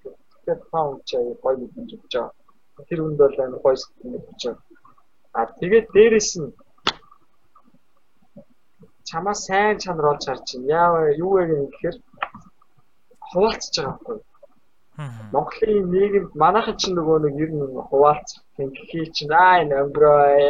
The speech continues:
Speaker 1: яаж ч бардам, энэний чадвар нэмдээд байгаа юм байгаа, бэлгүүнээ юм олон, те. Гэдгээ байгаа юу ч гэдэг юм. Иймэрхүү юмнууд цааш цааш нь зүгээр тааралт нь заяа, бэлгүүнээ. Ингээ олон юм хийгээд,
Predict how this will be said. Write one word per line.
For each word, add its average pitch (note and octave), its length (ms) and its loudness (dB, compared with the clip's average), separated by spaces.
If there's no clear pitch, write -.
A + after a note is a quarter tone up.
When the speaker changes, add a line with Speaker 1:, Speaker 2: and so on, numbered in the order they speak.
Speaker 1:
яаж D3 160 2
ч D3 160 -2
бардам, D3 480 0
энэний D#3+ 400 -4
чадвар - 400 -12
нэмдээд D3+ 480 -2
байгаа C#3+ 320 4
юм C#3 80 -2
байгаа, C3+ 320 -2
бэлгүүнээ D#3 480 2
юм C#3+ 80 0
олон, C#3+ 320 2
те. F3 160 4
Гэдгээ F3+ 400 0
байгаа E3 400 4
юу D#3 80 0
ч - 80 -16
гэдэг C#3+ 240 -8
юм. C#3 80 -6
Иймэрхүү F3+ 480 -2
юмнууд D#3 320 -2
цааш A3+ 240 -2
цааш F3+ 260 0
нь D#3 80 -10
зүгээр D#3 240 2
тааралт F#3 480 0
нь C3+ 120 -12
заяа, B2+ 200 -2
бэлгүүнээ. C#3 480 -4
Ингээ B2+ 160 -4
олон B2 280 -2
юм B2+ 100 -2
хийгээд, C3 320 -2